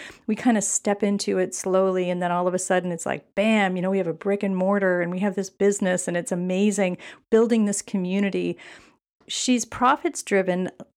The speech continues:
as I teach <laughs> retailers to be. We have to have profits first, but building those profits with a sense of community, doing what's right for her customers, and having fun. You know, there's a lot to be said for making sure that we're,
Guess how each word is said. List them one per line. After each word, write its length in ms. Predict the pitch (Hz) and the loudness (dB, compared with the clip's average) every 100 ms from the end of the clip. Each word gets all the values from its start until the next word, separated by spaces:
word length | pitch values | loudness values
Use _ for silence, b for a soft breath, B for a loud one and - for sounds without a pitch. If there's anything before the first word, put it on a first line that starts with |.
| - | -2
as 320 | 196 214 202 - | 2 2 0 0
I 260 | 196 190 | 0 0
teach 480 | 185 - 190 185 - | -2 -6 -10 -8 -10
<laughs> 40 | - | -6
retailers 720 | 180 - - - 226 214 - | -4 -4 -6 0 2 2 -2
to 100 | 233 | -4
be. 320 | 220 170 175 | 0 0 0
We 140 | 233 214 | 0 0
have 180 | 202 | 0
to 80 | 202 | 0
have 200 | 220 214 | -2 -2
profits 480 | - 202 208 196 - | -4 -2 -2 -4 -10
first, 480 | - 190 175 - - B B B - | -4 0 0 -4 -10 B B B -2
but 200 | 226 208 | 0 4
building 400 | 240 262 294 254 | 2 4 2 2
those 200 | 208 - | 0 -6
profits 680 | - 190 190 170 - - B B B B 214 | -4 -2 0 -2 -4 -8 B B B B 0
with 400 | 208 202 196 - 190 | 4 4 2 -6 -2
a 500 | 185 180 175 175 - | 0 2 0 -2 -4
sense 400 | - - 233 226 | -2 4 4 4
of 220 | 220 202 | 2 2
community, 760 | - 190 180 202 208 214 220 220 | -2 -2 0 2 2 2 0 0
doing 280 | 196 190 190 | 0 -2 -2
what's 200 | 170 - | -2 -2
right 160 | 180 | -2
for 120 | - | -2
her 260 | 165 165 165 | -4 -2 -2
customers, 680 | - 262 254 - 240 247 247 B B B | 0 0 0 0 2 2 0 B B B
and 80 | 233 | -6
having 400 | - 285 359 370 | -2 -2 0 -2
fun. 720 | - - 196 269 175 - 160 - | -2 0 2 2 2 -2 -8 0
You 120 | 240 | 4
know, 380 | 254 269 269 262 B B B B | 4 4 2 0 B B B B
there's 320 | 220 247 269 | 0 2 4
a 80 | 269 | 2
lot 380 | 240 208 208 - | 2 2 2 0
to 80 | 240 | -2
be 160 | 202 | 0
said 420 | 202 - 190 185 185 | 0 0 2 2 -2
for 300 | - 180 180 | -4 -2 -2
making 320 | 180 - 185 | -4 -4 -4
sure 260 | - 185 | -2 -2
that 160 | 180 175 | 0 -2
we're, 380 | 175 170 170 | -2 -2 -2